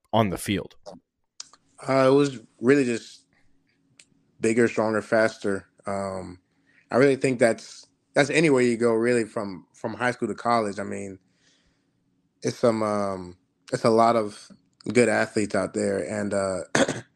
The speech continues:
Speaker 2: and I would really say, like, you know, about the whole thing about, uh, the Sun Belt and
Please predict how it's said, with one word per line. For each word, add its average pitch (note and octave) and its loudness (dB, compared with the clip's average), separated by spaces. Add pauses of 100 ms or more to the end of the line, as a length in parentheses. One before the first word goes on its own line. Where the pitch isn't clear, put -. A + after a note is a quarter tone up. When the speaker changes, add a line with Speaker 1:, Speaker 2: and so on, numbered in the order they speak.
(920)
Speaker 2:
and A2 0 (300)
I E3 4
would G#3+ 4
really E3 -2
say, C#3+ 2
like, A2+ -2 (1800)
you C#3 0
know, A#2 4
about A#2+ 2
the A2+ 0
whole A#2 0
thing A2+ -4
about, G#2 -4
uh, G2+ -8 (120)
the G#2 -12
Sun A2+ 0
Belt G#2+ -2
and F2+ -14